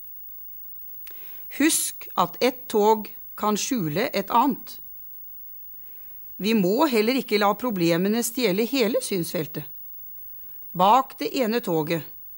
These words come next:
det som heter mismot og handlingslammelse, kan skjule seg det neste, et som heter pågangsmot og handlekraft. Og det er vel ingen tvil om hva vi skal velge.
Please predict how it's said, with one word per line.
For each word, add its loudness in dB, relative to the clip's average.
det 4
som 2
heter 2
mismot 0
og 0
handlingslammelse, 2
kan 8
skjule 4
seg 4
det 6
neste, 2
et 0
som 4
heter 2
pågangsmot -2
og 2
handlekraft. 0
Og 0
det 6
er 6
vel 0
ingen 2
tvil 0
om 4
hva 4
vi -4
skal -4
velge. -10